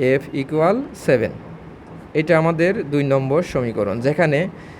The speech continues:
সি এর মান কিছু নেই, মানে ধরবো জিরো। এবং এই যে এক নম্বর সমীকরণে, এক নং সমীকরণে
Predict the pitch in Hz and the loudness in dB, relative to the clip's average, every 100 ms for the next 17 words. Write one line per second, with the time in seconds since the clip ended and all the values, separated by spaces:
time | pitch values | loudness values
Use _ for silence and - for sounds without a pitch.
0 | - - - - - - - - - 147 | -20 -20 -20 -20 -20 -20 -18 -8 0 4
1 | 147 143 139 156 160 147 139 139 135 139 | 4 4 2 0 -2 -4 -2 0 2 2
2 | 135 147 143 143 147 185 381 - 120 123 | 2 0 2 2 4 2 0 -6 -8 -4
3 | 117 - - - - - - - - - | -2 -4 -10 -14 -16 -20 -20 -20 -18 -2
4 | 156 190 190 220 - - - - - - | 4 6 6 2 -6 -18 -20 -20 -20 -8
5 | 160 196 190 185 180 175 180 180 185 - | -2 0 2 2 2 0 2 2 0 0
6 | 160 165 151 123 113 127 180 - - - | -2 0 2 2 0 -2 -4 -8 -18 -18
7 | - 131 135 139 151 147 147 156 170 190 | -8 0 0 0 -2 0 0 -2 -6 -10
8 | - - - - - - - - - - | -16 -18 -18 -18 -18 -18 -18 -18 -18 -16
9 | - - - - - - 156 156 156 139 | -16 -16 -14 -14 -12 -2 2 4 4 4
10 | 117 117 | 4 2